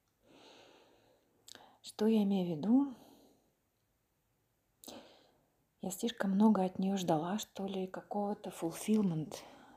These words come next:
да? Там, самореализации и так далее.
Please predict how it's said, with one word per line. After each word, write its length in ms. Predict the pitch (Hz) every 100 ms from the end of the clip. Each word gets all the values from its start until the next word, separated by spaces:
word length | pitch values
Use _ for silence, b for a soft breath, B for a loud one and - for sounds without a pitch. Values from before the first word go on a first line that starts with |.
| -
да? 200 | 175 202 - _ _ _ _ _ b b b b b b _ _ _ _ _
Там, 140 | 165 156
самореализации 1300 | - 165 160 151 143 147 170 180 185 - - 170 156 _ _ _ _ _ _ -
и 100 | 185
так 160 | - 185
далее. 360 | 165 165 165